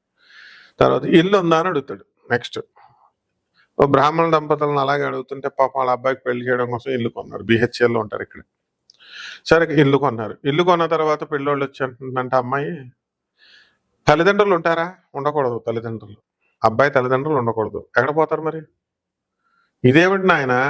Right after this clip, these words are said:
ముందే ఉద్యోగం అన్నారు, తర్వాత ఇల్లు లేదన్నారు, ఇల్లు కొన్నాం, ఇల్లు కొన్న తర్వాత ఇప్పుడు తల్లిదండ్రులు ఉంటారా,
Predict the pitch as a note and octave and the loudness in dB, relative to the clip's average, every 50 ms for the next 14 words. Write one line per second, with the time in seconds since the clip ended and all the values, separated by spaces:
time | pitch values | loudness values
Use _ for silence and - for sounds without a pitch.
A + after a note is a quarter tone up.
0 | D#3 E3 - _ _ _ _ - B2+ C3+ D#3 E3+ F3+ F3+ F3+ F3+ E3 C#3+ E3 E3+ | -4 -8 -12 _ _ _ _ -2 0 0 4 4 4 4 4 2 0 2 2 2
1 | E3+ E3+ E3+ E3 E3 D#3+ D#3+ D#3+ D#3 D#3+ D3 D3 D3 D3 D#3 D#3 D#3 D3+ D3 D#3+ | 2 2 0 -2 -2 -2 -2 -2 -2 -4 -2 -2 -2 -2 -2 -4 -6 -4 -4 0
2 | D#3+ E3 E3 D#3+ D#3 D#3 D#3+ E3 E3+ E3 D#3 D#3 D3 D3+ D3 C#3+ C#3 C3+ C3 C3+ | 2 2 2 2 0 0 0 -2 -2 -2 -4 -4 -4 -4 -4 -4 -4 -8 -10 -8
3 | C3 C#3 C#3+ D#3 D3+ D#3+ D#3 D#3 D#3 D#3+ D#3 E3 D#3+ D#3+ D#3 D3+ - C#3 C#3 C#3+ | -10 -8 -8 -4 -2 -2 -2 0 0 0 0 0 -2 -2 -6 -6 -4 -4 -4 -2
4 | C#3+ D3 D3+ D3 D3+ D3 D3 D3 - D3 C#3+ C#3+ C#3+ | -4 -6 -6 -4 -4 -4 -4 0 0 2 2 2 0